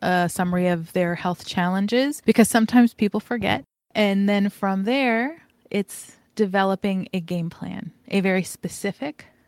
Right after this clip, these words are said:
customized game plan to help get this patient from where they are now to where they wanna be. And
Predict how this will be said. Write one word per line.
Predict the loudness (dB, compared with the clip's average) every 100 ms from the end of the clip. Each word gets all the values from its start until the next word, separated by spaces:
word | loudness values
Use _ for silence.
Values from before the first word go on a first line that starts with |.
| _
customized | -12 -6 -6 -4 -2 0 0 -2 -6 -6
game | -4 -4
plan | -4 -4 -4 -6 -4
to | -4
help | -2 -2
get | -2 -2
this | -4
patient | -2 -2 0 -2 -4
from | -4 -2 0
where | 0
they | 2 2
are | 2
now | 2 2 2 0 -4 -12 -20 -20 -6
to | -2
where | 0 2 2
they | 2
wanna | 0 -2 -4
be. | -6 -8 -8 -10 -16 -20 _ _ _
And | 0 2 2 0 -2 -8